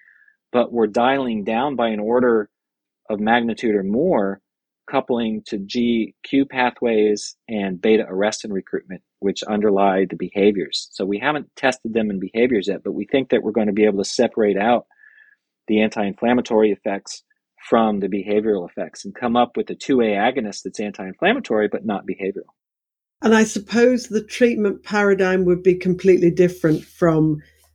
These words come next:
Speaker 2: you know, for a psychiatric disorder, one or two high doses. This, I mean, I know, Hannah, you were
Speaker 1: Right.
Speaker 2: t-, t-, thinking about,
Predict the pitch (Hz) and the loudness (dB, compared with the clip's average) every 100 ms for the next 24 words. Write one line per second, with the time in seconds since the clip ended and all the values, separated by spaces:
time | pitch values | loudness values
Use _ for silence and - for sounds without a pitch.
0 | _ - 180 165 156 151 - _ - 185 | _ 2 4 4 2 -2 -10 _ -2 2
1 | 165 156 165 165 160 175 160 - 156 156 | 2 2 0 0 2 2 2 -4 -4 -6
2 | _ 165 151 160 151 147 143 151 151 151 | _ -2 2 2 2 2 0 2 2 2
3 | 160 151 151 147 151 147 147 139 - - | -2 0 0 -2 -2 -4 -6 -10 -10 -20
4 | - - 208 - - _ _ _ 180 196 | -12 2 2 2 -16 _ _ _ 2 2
5 | 185 208 214 202 208 202 202 208 185 190 | 4 4 2 2 2 2 0 0 2 4
6 | 208 202 - 190 185 202 - 196 185 190 | 4 2 0 -6 -4 -8 -2 0 2 2
7 | 185 175 175 | 2 2 -2